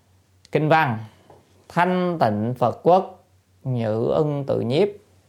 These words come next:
Tức là gì? Cõi Phật thanh tịnh, ông nên tự chọn lấy. Tự nhiếp tức là tự chọn lấy. Tức là ở đây á, Đức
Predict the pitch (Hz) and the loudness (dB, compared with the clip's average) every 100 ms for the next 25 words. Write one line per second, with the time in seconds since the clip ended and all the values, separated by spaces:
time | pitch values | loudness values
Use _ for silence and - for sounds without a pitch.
0 | _ _ _ _ _ _ _ _ _ - | _ _ _ _ _ _ _ _ _ -2
1 | 165 131 113 113 107 101 98 _ _ _ | 4 4 4 2 0 -4 -10 _ _ _
2 | _ _ _ _ _ - 110 117 165 - | _ _ _ _ _ -2 2 2 2 2
3 | 117 - - - 143 139 110 117 - _ | 0 0 -8 -2 -2 0 0 -2 -6 _
4 | _ _ _ _ _ 123 139 135 131 127 | _ _ _ _ _ 0 2 0 -4 -2
5 | 131 131 127 120 107 110 107 117 120 - | 0 0 -2 -6 -8 -8 -8 -10 -10 -6
6 | 101 107 123 147 - _ _ _ _ _ | -4 0 2 2 -4 _ _ _ _ _
7 | - - 120 127 160 165 165 113 117 120 | -16 -10 -6 0 0 0 -4 -2 -4 -4
8 | - 107 104 117 139 - _ _ _ _ | -2 -4 -2 -2 -2 -6 _ _ _ _
9 | _ _ _ _ 170 175 135 147 156 156 | _ _ _ _ 4 6 6 6 6 6
10 | 151 151 160 160 - - _ _ _ _ | 6 6 4 2 -4 -14 _ _ _ _
11 | _ _ _ _ - 190 - | _ _ _ _ 0 0 -2